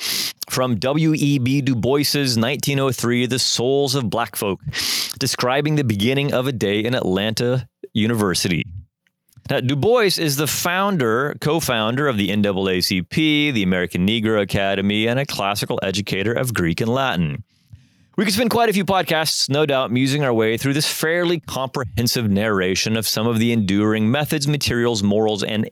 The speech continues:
ends that animate this classical vision and practice of education. But let me read from one of his contemporaries.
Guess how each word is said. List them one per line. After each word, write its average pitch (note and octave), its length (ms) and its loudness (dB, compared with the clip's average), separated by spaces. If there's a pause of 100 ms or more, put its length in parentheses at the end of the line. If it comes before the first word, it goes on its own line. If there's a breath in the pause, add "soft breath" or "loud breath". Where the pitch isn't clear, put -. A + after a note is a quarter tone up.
ends B2+ 480 2
that C3+ 160 0 (140)
animate A#2+ 560 0 (600 loud breath)
this G#2 160 -2
classical G#2 540 -2
vision F2+ 540 0
and G2+ 280 0
practice - 440 -2
of G#2 100 0
education. - 720 -4 (840)
But D#3 160 0 (300)
let F#3+ 60 0
me A#3 100 2
read A3 180 2
from F#3 140 0
one F3+ 120 4
of D#3 60 2
his D#3+ 120 0
contemporaries. D#3+ 640 0